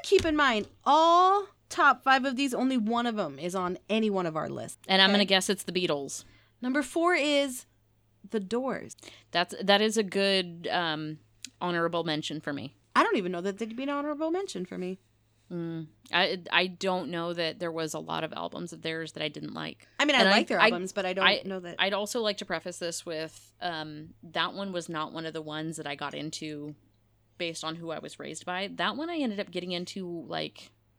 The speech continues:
Speaker 2: late teens, early twenties, totally on my own.
Speaker 1: Yeah. Chris?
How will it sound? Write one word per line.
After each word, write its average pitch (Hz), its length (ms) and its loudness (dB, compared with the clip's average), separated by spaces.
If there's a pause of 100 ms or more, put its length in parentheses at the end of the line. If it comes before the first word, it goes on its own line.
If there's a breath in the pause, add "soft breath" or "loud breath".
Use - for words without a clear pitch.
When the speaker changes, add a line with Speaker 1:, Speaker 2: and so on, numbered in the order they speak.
(240)
Speaker 2:
late 170 380 -6
teens, 160 300 -6
early 156 280 -6
twenties, 147 480 -8
totally 147 340 -8
on - 140 -12
my - 140 -10
own. - 220 -14
Speaker 1:
Yeah. 175 240 -14 (100)
Chris? 220 360 -8